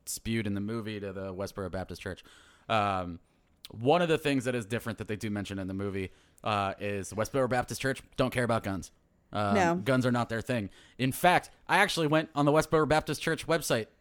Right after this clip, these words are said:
Speaker 1: uh, today, right before you got over here, Alex.
Speaker 2: Oh, gosh.
Speaker 1: Um, I've never done this before.
Speaker 2: No.
Speaker 1: Um, and they have an entire Q and A section on their website.
Speaker 2: Okay.
Speaker 1: You can, uh, write them a little comment, question,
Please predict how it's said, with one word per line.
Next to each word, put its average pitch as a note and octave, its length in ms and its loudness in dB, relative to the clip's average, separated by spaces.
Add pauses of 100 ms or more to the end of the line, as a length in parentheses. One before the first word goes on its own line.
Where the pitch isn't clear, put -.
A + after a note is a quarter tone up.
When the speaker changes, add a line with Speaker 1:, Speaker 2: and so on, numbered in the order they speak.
(120)
Speaker 1:
uh, B2+ 260 2
today, C3 320 0
right C3+ 140 2
before C3+ 240 -4
you A#2+ 120 -2
got B2 160 0
over B2+ 140 0
here, G#2+ 160 -6
Alex. G#2+ 320 -6
Speaker 2:
Oh, A3+ 120 4
gosh. G#3 260 2
Speaker 1:
Um, A#2 200 2
I've C#3 120 2
never C#3 180 2
done D#3 160 4
this C#3 140 2
before. G2+ 360 -4
Speaker 2:
No. G3 380 0
Speaker 1:
Um, A2+ 380 0
and B2+ 220 2
they C#3 240 4
have C3+ 280 2
an C3 80 2
entire F3 300 0
Q F3+ 260 -2
and D#3 80 -2
A G#3+ 100 -2
section A#2+ 360 -4
on G#2 80 -6
their G#2 80 -6
website. A#2+ 380 -2 (140)
Speaker 2:
Okay. E4 360 2 (180)
Speaker 1:
You C3+ 140 2
can, B2 200 4
uh, G#2 440 0
write A2+ 160 -2
them A2 100 -2
a G#2+ 40 -4
little G2 140 -6
comment, C3 360 0 (280)
question, C3 420 0